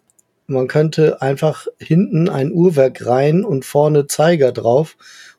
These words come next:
und das Ding an der Wand hängen. Und wär mal ein Plan. Ob ich das jemals durchziehe, weiß ich noch nicht. Aber, ähm, ja, ich find die Boxen einfach auch schick. Äh, vielleicht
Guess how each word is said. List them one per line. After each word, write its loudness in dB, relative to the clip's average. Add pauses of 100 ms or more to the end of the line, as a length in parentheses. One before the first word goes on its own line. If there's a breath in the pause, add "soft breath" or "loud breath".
und -6
das -6
Ding -2
an -4
der -2
Wand -2
hängen. -8
Und -10 (1120)
wär 0
mal 2
ein -2
Plan. -6 (600 soft breath)
Ob -2
ich -8
das 0
jemals 2
durchziehe, 2
weiß 2
ich -4
noch -4
nicht. 0 (460 loud breath)
Aber, 2
ähm, 2 (160)
ja, 2 (160)
ich -8
find 0
die 0
Boxen -2
einfach -8
auch -2
schick. -6 (520 loud breath)
Äh, 2
vielleicht -2